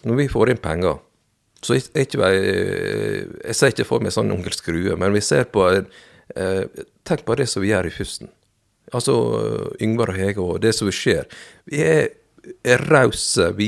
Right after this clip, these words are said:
gir ut, vi hjelper, vi strekker en hånd til. Og så ser du, altså, vi er med både her og der. I Afrika, og vi er det arbeidet som vi er med. Så jeg ser at pengene som går inn, det er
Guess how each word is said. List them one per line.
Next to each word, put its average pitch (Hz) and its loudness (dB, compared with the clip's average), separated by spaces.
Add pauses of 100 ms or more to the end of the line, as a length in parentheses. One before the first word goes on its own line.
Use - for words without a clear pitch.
gir 139 0
ut, 101 -4
vi 98 -2
hjelper, 110 -2
vi 104 -6
strekker - -2
en 95 -2
hånd 87 -4
til. 76 -2 (460)
Og - 0
så - -4
ser 135 4
du, 107 2 (480)
altså, - -2
vi - -4 (140)
er 139 4
med 127 2
både 117 0
her 95 0
og 82 -6
der. 73 -4 (260)
I 131 -2
Afrika, 117 -2
og 101 0
vi 143 2
er 131 0
det 135 4
arbeidet 104 2
som - -8
vi 85 -4
er 87 -4
med. 80 -10 (320)
Så - 2
jeg 143 0
ser 160 4
at 117 -2 (300)
pengene 139 2
som 92 -2
går 90 0
inn, 98 0 (320)
det 123 2
er 123 4